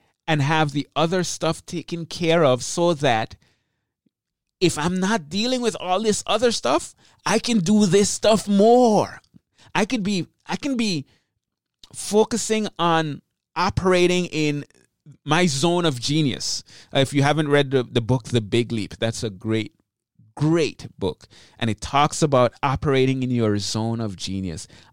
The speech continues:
I want to operate more in my zone of genius. And by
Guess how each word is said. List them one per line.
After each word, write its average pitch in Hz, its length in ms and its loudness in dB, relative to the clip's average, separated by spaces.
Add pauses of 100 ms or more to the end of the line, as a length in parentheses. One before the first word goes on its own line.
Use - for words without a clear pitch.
(100)
I 160 300 4
want 143 420 4
to - 140 -4 (120)
operate 117 680 -2
more 90 480 -4 (400)
in 151 360 4
my 127 500 4
zone 117 500 2
of 92 280 -8
genius. - 760 -14 (420)
And 113 160 -2
by 104 220 0